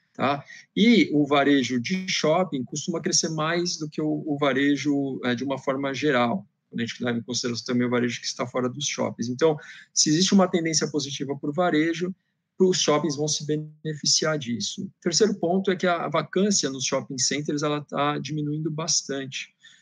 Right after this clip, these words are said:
Então, se as, se as vacâncias estão baixas, o preço do aluguel também tende a subir, o que favorece os fundos, é, de shoppings, tá?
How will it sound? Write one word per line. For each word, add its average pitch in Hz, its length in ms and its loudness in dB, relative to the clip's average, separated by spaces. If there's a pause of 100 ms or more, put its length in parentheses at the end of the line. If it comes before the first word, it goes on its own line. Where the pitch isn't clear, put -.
(280)
Então, 170 260 2
se 165 220 2
as, 175 280 0
se - 80 2
as 151 120 0
vacâncias 160 460 0
estão 139 300 0
baixas, 131 680 -2
o 147 100 -4
preço 139 300 -2
do 135 80 -2
aluguel 135 280 0
também 143 240 -4
tende 139 220 -6
a 139 60 -4
subir, 135 300 -4
o 139 60 -6
que - 80 -16
favorece 127 800 0
os 127 320 -6
fundos, 127 680 -4
é, 127 160 -4
de 120 100 -6
shoppings, - 680 -6
tá? 120 260 -6